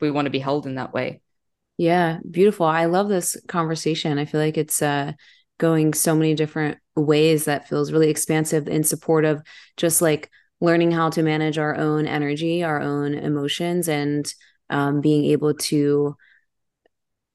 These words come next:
Speaker 2: be in the presence of others who could s-, be supportive in that as well,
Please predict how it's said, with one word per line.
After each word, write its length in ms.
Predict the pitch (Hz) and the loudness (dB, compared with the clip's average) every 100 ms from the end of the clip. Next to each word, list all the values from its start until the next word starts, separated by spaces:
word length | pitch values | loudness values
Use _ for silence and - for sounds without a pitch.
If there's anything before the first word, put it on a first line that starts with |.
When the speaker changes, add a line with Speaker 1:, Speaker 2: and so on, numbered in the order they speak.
| _ _ _ - _ - 175 | _ _ _ -20 _ -6 0
Speaker 2:
be 180 | 170 165 | 2 2
in 80 | |
the 60 | 156 | 2
presence 420 | - 147 156 147 | -2 -2 -2 -2
of 80 | 147 | -2
others 440 | 135 147 147 147 - | 0 0 0 -2 -4
who 100 | 151 | -8
could 140 | 143 | -4
s-, 160 | - 151 | -2 -2
be 120 | 139 147 | 0 0
supportive 460 | 156 - 147 143 | -2 0 0 2
in 120 | 147 | 0
that 140 | 147 147 | -2 -2
as 200 | 147 139 | -4 0
well, 520 | 143 143 170 185 | 0 4 4 2